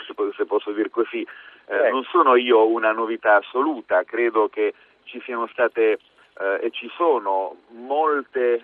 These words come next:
Speaker 1: eh, eh, come posso dire, molte parole, eh, che incrociano, eh, a partire dalle vite concrete la riflessione,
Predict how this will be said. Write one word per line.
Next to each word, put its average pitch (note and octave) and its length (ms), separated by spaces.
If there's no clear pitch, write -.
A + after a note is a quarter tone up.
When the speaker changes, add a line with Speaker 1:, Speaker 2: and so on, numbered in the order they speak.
Speaker 1:
eh, G2+ 680
eh, - 720
come A#2 200
posso - 260
dire, A2 160
molte C#3+ 500
parole, A#2 760
eh, G2 160
che C3 120
incrociano, B2 960
eh, F2+ 40
a F#2+ 500
partire B2 480
dalle A2 240
vite A#2+ 300
concrete A2+ 840
la G#2 580
riflessione, A2 1040